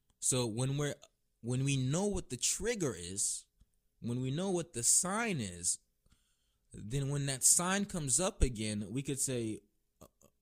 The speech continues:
you know what? I'm not gonna act like this. I'm going to act a little bit differently because I am trying to build the reticular activating system of my mind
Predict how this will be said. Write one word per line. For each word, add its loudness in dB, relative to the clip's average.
you -2
know 0
what? -4
I'm -2
not -2
gonna -4
act -8
like -12
this. -8
I'm -6
going -6
to -4
act -6
a -10
little -6
bit -8
differently -10
because -6
I 0
am -2
trying -2
to -4
build -2
the -4
reticular -2
activating -6
system -8
of -6
my -6
mind -4